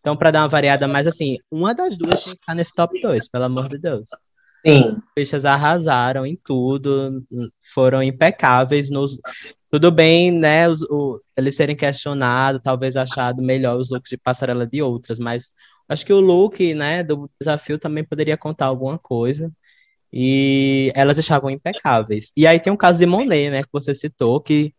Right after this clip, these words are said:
Speaker 1: arrasou no look da performance, arrasou na performance, arrasou na letra, arrasou na, na passarela. Então, tipo assim, não tinha o porquê dela não estar nesse top dois.
Speaker 2: Sim.
Speaker 1: Pra mim, é,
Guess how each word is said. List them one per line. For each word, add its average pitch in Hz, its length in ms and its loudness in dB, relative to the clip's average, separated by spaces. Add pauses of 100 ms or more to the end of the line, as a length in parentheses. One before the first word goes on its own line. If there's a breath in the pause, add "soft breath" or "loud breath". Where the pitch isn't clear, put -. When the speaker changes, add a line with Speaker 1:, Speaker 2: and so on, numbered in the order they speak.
(340)
Speaker 1:
arrasou 151 380 4
no 214 120 2
look 190 220 2
da 165 80 2
performance, 139 680 -10
arrasou 170 400 4
na 208 100 -2
performance, 131 680 -8
arrasou 135 460 -2
na 214 120 -4
letra, 127 540 -6 (920)
arrasou 180 440 6
na, 202 220 -4
na 185 140 -4
passarela. 147 720 -2
Então, 151 240 -6
tipo - 180 -8
assim, 156 300 -2
não 175 240 -2
tinha 175 320 0
o 185 60 2
porquê 165 500 0
dela 139 220 0
não 135 160 -2
estar 151 260 -6
nesse 143 240 -8
top 127 240 -6
dois. 120 440 0 (420)
Speaker 2:
Sim. 135 680 0
Speaker 1:
Pra 170 180 6
mim, 170 560 4
é, 135 540 4